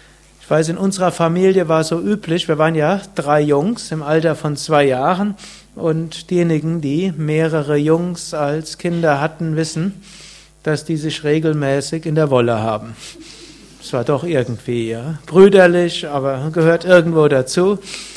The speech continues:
Aber am Heiligabend, da war's klar, dort streiten wir uns nicht. Das konnte man erst am ersten Weihnachtstag <laughs> wieder machen, aber Heiligabend war Fest des Friedens.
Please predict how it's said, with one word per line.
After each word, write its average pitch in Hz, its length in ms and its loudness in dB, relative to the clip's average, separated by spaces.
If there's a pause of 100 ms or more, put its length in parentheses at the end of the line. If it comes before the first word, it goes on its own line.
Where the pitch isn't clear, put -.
(100)
Aber 208 400 4
am 165 220 0
Heiligabend, 175 880 4
da 165 160 4
war's 151 280 0
klar, 151 340 4
dort 147 300 0
streiten 127 580 -2
wir 123 100 0
uns 113 260 -8
nicht. 110 420 -8 (840)
Das - 140 -18
konnte 147 260 0
man 151 120 0
erst 135 360 -2
am 131 240 -4
ersten 135 500 -6
Weihnachtstag 151 880 2
<laughs> - 0 -
wieder 151 260 2
machen, 147 320 2 (100)
aber 151 180 2 (1300)
Heiligabend 170 880 6
war 143 140 4
Fest 151 440 0
des 127 120 -8
Friedens. 175 560 -2